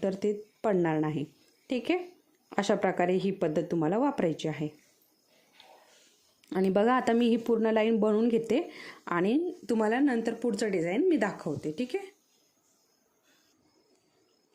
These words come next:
हे बघा, आता ही पूर्ण लाईन मी अशा प्रकारे ही बनवून घेतली आणि आता इथे आपल्याला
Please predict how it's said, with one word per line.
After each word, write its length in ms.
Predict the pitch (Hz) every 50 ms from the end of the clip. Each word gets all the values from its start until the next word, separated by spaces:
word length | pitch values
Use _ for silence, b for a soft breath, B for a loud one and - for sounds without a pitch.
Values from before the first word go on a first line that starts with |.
| -
हे 80 | 208 202
बघा, 260 | 190 190 185 202 254 277 - B B B B B B B -
आता 180 | 190 196 - 233
ही 120 | 220 240
पूर्ण 340 | 226 - - 247 226 240 247
लाईन 300 | 254 240 247 240 233 240
मी 100 | 247 233
अशा 240 | 226 226 226 - 233
प्रकारे 360 | 226 226 220 - 214 208 226
ही 80 | 220
बनवून 380 | 220 196 196 208 208 214 226 226
घेतली 400 | 220 220 - 185 175 214 302 302 B B B B B B B _
आणि 200 | - - 175 185
आता 160 | 196 196 202 214
इथे 180 | 220 220 240
आपल्याला 260 | 220 220 220 226 269